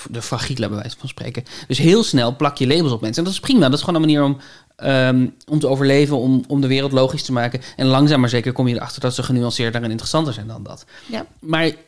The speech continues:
Speaker 1: maar je moet, juist als je een personage probeert waarachtig neer te zetten,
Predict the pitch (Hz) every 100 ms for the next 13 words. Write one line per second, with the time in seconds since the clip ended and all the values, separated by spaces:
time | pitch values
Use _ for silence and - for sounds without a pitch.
0 | _ _ - 160 156 156 156 160 220 -
1 | - _ _ _ 160 147 185 208 185 160
2 | 139 139 131 131 156 180 - 127 117 -
3 | - 131 127 165 - 120 151 - 123 110
4 | 123